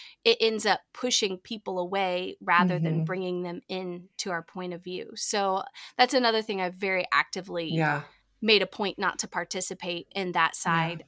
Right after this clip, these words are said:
Speaker 1: of social media culture because it doesn't, it doesn't serve anybody. It,
Speaker 2: Mm.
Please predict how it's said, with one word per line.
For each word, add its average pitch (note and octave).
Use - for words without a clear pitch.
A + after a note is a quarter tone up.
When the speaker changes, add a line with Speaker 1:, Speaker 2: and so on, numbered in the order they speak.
Speaker 1:
of F3
social F3+
media E3+
culture G3+
because A3+
it C4
doesn't, C#4+
it A3+
doesn't B3+
serve G3+
anybody. F3+
It, G#3
Speaker 2:
Mm. E3+